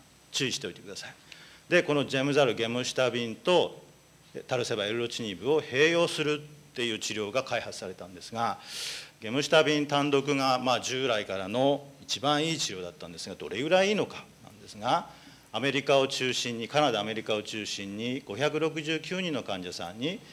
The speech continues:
ゲムシュタビンとエルロチニブ併用する人と、ゲムシュタビンとプラセボ、ぎ-、偽物、エルロチニブと同じ形をしてるけど成分入ってないものの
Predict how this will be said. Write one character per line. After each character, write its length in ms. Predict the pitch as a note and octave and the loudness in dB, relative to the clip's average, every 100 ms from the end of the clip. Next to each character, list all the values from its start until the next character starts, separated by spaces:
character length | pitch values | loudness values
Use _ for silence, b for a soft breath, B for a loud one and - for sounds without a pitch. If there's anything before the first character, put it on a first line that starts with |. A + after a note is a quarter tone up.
| B B B A2+ | B B B -4
ゲ 80 | |
ム 100 | A#2+ | -2
シ 60 | B2+ | 2
ュ 20 | |
タ 120 | C3+ | 2
ビ 80 | B2+ | 2
ン 60 | B2+ | 0
と 80 | B2 | 0
エ 20 | |
ル 80 | B2+ | 0
ロ 100 | B2+ | -2
チ 120 | B2 | -4
ニ 60 | G#2 | -4
ブ 40 | |
併 160 | A2 C#3 | 2 4
用 140 | D3 | 4
す 100 | D3 | 2
る 100 | C3 | -4
人 200 | - A#2+ | -4 -8
と、 200 | - D#2+ - b b b - | -8 -12 -16 b b b -10
ゲ 80 | A2 | -2
ム 100 | C3+ | 0
シ 60 | C3+ | 2
ュ 40 | |
タ 100 | C3+ | 4
ビ 160 | B2+ B2+ | 4 2
ン 80 | B2+ | 0
と 340 | C3 C3 C3 - - | 0 0 0 -8 0
プ 60 | |
ラ 100 | D#3 | 4
セ 140 | D#3 D#3+ | 4 4
ボ、 140 | C#3+ | 0
ぎ-、 160 | G#2 A#2 B2 | -2 -6 -6
偽 280 | A#2+ - E3+ | -6 -2 0
物、 340 | E3+ D#3+ D#3+ - A#2 | 2 2 0 -8 -4
エ 60 | |
ル 60 | C3+ | 0
ロ 80 | D#3 | 0
チ 120 | E3+ | 0
ニ 60 | D3 | -2
ブ 100 | C#3 | 0
と 180 | A2+ | -2
同 180 | E3 F3 | 0 0
じ 100 | D#3+ | 0
形 320 | D#3+ D3+ D3+ | 2 2 2
を 40 | C#3+ | 0
し 60 | |
て 80 | D3+ | 2
る 80 | D3 | 2
け 100 | C3 | 2
ど 100 | F#2+ | -2
成 200 | - D#3+ | 2 2
分 180 | A2+ G2+ | 2 -4
入 160 | E3+ | -2
っ 40 | E3+ | -2
て 160 | - | -4
な 120 | G#2 F#2+ | -6 -6
い 40 | |
も 100 | F#2+ | -8
の 140 | F2+ | -12
の 260 | G2 C3+ | -6 -4